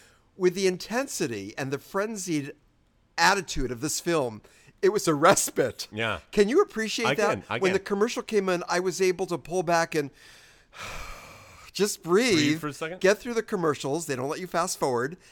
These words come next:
Speaker 1: and then it starts up again. It was actually easier to watch with the commercials.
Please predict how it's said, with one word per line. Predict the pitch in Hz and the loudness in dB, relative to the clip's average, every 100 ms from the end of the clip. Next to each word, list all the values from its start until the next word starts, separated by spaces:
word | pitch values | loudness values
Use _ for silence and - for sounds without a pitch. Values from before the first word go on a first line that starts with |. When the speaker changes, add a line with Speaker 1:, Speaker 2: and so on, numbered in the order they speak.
| - | -6
Speaker 1:
and | 156 151 | -2 -2
then | 165 | -2
it | 180 | -2
starts | 196 196 240 | -2 -2 -4
up | 269 | -6
again. | 247 143 110 107 - - - | -6 -6 -8 -8 -18 -20 -4
It | 175 | -2
was | 175 196 | 0 -2
actually | 214 - 294 - | -4 -4 -10 -10
easier | 190 233 254 254 247 | -10 -8 -8 -8 -8
to | 208 | -8
watch | 156 156 190 170 147 - - - | -8 -6 -4 -4 -4 -8 -14 -12
with | 180 240 285 | -2 -2 0
the | 302 | -4
commercials. | - 214 180 - 127 95 - | -4 -2 -2 -2 -8 -10 -12